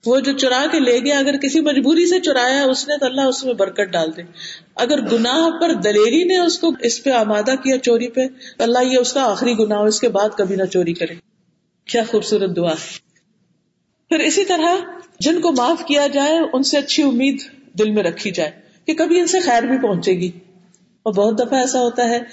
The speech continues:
کہ جن لوگوں کو ہم معاف کرتے ہیں، کبھی وہ بہت اچھے سے کام بھی آتے ہیں۔ نبی صلی اللہ علیہ وسلم نے طائف والوں کو معاف کر دیا تھا، تو کیا ہوا؟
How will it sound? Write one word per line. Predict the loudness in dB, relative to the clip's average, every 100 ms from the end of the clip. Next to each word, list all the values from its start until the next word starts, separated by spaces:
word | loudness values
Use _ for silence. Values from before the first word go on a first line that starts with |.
| -20 -6
کہ | -2
جن | 2 2
لوگوں | 2
کو | 2
ہم | 2
معاف | 2 0 0
کرتے | -2 -2 -2
ہیں، | -2
کبھی | -2 0
وہ | 0
بہت | 0 0 0
اچھے | -2 -2
سے | -2
کام | -2 -2 -2
بھی | -2 -2
آتے | -2 -6 -8
ہیں۔ | -10 -16 -20 -20 _ -2
نبی | 0
صلی | 2
اللہ | 2
علیہ | 2
وسلم | 2 0 0 0
نے | 0
طائف | 0 0 0
والوں | 0 0 0
کو | 0
معاف | -2 -2
کر | -4 -4
دیا | -2 -4 -4
تھا، | -10 -12 _ _ _
تو | -4
کیا | 0 2
ہوا؟ | 2 0